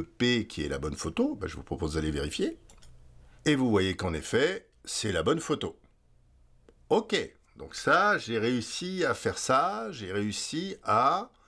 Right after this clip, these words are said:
faire, euh, une série de photos, pas une série pour l'instant, une seule, en web P. Alors ce que je vous propose, c'est qu'on va tester avec plusieurs photos.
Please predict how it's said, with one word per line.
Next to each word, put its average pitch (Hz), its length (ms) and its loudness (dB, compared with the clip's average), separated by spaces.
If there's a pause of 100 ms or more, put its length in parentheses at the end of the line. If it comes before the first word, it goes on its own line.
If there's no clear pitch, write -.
(720)
faire, 151 680 2
euh, 85 880 -2 (260)
une 107 140 0
série 135 400 2
de - 60 -8
photos, 156 500 0
pas 165 120 2
une 180 100 -2
série 165 320 -2
pour 175 140 -2
l'instant, 135 260 -2
une 170 100 -4
seule, 202 420 2 (560)
en 143 100 4
web 139 200 2
P. - 260 -18 (360)
Alors 147 120 2
ce - 60 -8
que 202 100 2
je 196 60 0
vous 180 60 -4
propose, 180 320 -2
c'est - 120 -8
qu'on - 80 -4
va 147 80 2
tester - 320 -2
avec 175 200 0
plusieurs 185 420 -2
photos. - 320 -4